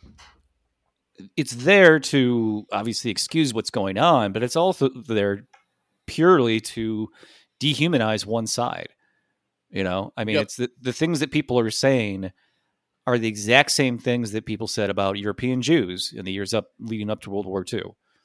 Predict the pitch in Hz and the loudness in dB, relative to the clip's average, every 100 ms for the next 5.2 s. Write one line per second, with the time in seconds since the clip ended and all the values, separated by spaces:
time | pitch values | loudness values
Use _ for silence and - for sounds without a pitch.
0 | _ - 107 101 92 - 117 110 95 101 | _ -6 -2 -2 -4 -2 -2 -2 -8 -12
1 | - 98 - 101 95 131 165 160 131 120 | -14 -16 -12 -10 -2 0 2 0 -2 -4
2 | 110 120 123 117 123 123 123 110 - 113 | 0 2 2 2 2 2 2 -2 -4 -4
3 | 101 101 117 117 104 95 87 90 104 - | -2 0 0 0 -2 -2 -4 -8 -8 -6
4 | 107 95 95 90 - 139 160 123 107 87 | -6 -8 -12 -14 -2 2 4 2 0 -2
5 | 92 - | -8 -12